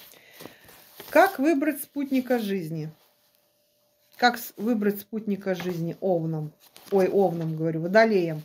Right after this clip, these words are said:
Ой. Извините, пожалуйста. Я, ну вот у меня вот все вот сейчас буквально вот встает на место. Так.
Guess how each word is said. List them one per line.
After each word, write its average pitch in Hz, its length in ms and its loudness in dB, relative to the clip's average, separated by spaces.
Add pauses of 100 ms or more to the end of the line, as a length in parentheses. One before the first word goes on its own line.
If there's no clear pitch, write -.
(160)
Ой. 165 400 -4 (2750)
Извините, 233 600 2
пожалуйста. 175 580 -6
Я, 226 280 2 (280)
ну 240 140 4
вот 277 200 4
у 277 60 4
меня 262 340 6
вот 240 160 2
все 277 300 0
вот 202 180 -4
сейчас 330 500 0 (600)
буквально 240 720 2
вот 208 180 -2
встает 247 460 -2
на 226 100 -2
место. 170 480 -8
Так. 170 240 2